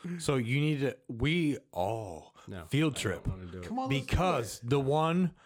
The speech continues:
Speaker 1: that's the macabre show, it's a full
Speaker 3: macabre.
Speaker 1: fuck.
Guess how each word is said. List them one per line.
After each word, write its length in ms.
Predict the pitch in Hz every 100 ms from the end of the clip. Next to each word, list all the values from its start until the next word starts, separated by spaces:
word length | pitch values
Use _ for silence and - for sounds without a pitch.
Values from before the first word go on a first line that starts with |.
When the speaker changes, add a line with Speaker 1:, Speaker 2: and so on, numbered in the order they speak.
| _ -
Speaker 1:
that's 360 | 127 135 127 -
the 120 | 143
macabre 560 | 135 123 - 127 143 143
show, 460 | - 180 190 202 - _ _ _ -
it's 200 | 143 139
a 80 | 143
full 300 | 104 120 147
Speaker 3:
macabre. 360 | 143 147 139
Speaker 1:
fuck. 60 | 120